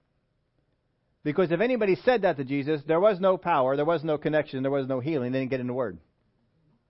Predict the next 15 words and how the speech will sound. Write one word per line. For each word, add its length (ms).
The 80
ones 180
who 100
got 160
in 60
the 80
Word 240
are 40
the 60
ones 220
who 40
did 140
what? 240
Got 160
up. 260